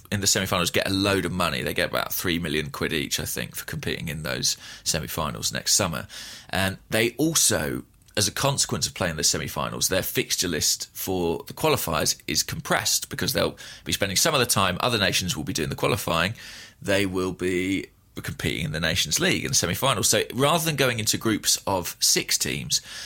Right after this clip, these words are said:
they will go into groups of five teams. So theoretically, they face a shorter path to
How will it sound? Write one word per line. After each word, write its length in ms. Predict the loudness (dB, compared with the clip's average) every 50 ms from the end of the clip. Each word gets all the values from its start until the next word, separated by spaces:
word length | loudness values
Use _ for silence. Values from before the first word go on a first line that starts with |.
| -10 -2 0
they 100 | 2 2
will 80 | 2
go 180 | 2 2 2 2
into 220 | 2 2 0 0
groups 320 | 0 0 0 0 2 0 0
of 140 | 0 -2
five 560 | -2 -2 -2 2 2 4 4 4 4 2 2 0
teams. 420 | -2 -2 -4 -6 -6 -4 -4 -2 0
So 120 | 0 -2 0
theoretically, 760 | 2 2 2 4 2 2 0 -2 -4 -2 -4 -2 -2 -4 -6 -12 -20 -20 -10 -4
they 100 | -4 -2
face 280 | 0 0 2 2 2 2
a 20 |
shorter 540 | 2 2 2 2 2 2 0 0 0 -2 -2
path 580 | -4 -4 -2 0 0 0 0 -2 -4 -6 -8 -10 -14 -18 -20 -20 -20 -20 -8 -2 0
to 560 | 0 2 2 4 4 4 4 4 2 -2